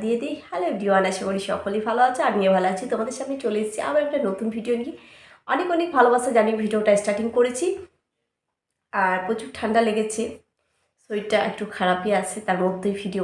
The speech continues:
করতে বসেছি। এটা যেহেতু আমার কাজ, আমি কাজ মনে করি, যতই শরীর খারাপ হোক না কেন ভিডিও তো করতেই হবে। চলো ভিডিওটা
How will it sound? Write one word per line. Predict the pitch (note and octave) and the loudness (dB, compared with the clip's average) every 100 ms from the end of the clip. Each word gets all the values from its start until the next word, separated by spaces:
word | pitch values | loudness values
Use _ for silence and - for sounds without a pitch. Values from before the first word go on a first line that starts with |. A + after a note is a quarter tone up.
| G3 | -4
করতে | G3 F3+ | -8 -6
বসেছি। | F#3 F3+ A3 - - | -6 -6 -8 -8 -4
এটা | F#3 F3+ | -4 -4
যেহেতু | F3+ F3 G3+ | -6 -4 -2
আমার | G3 F3+ - - | -2 -6 -12 -2
কাজ, | G#3 C#4 C#4 - - _ - | 4 4 2 -6 -16 _ -10
আমি | G#3 G3 F3+ | -8 -4 -2
কাজ | G3 G3 G3+ | 0 2 2
মনে | G3+ G3+ - | 4 2 -2
করি, | A3 A#3 C#4 - _ | -2 -2 -6 -12 _
যতই | - G3 G3 | -10 -6 -6
শরীর | F#3+ F3+ F#3 | -4 -4 -4
খারাপ | F#3+ - | -6 -8
হোক | F#3+ | -8
না | F#3 | -6
কেন | A3+ D4+ A#3 | -6 -6 -6
ভিডিও | G3+ F3 | -8 -8
তো | F3+ G3+ | -6 -6
করতেই | F#3+ A#3+ C4 | -4 -2 -2
হবে। | C4+ - - - _ _ | -4 -6 -14 -20 _ _
চলো | D4 C#4+ C#4 | -2 0 0
ভিডিওটা | G3+ F#3+ | 0 -2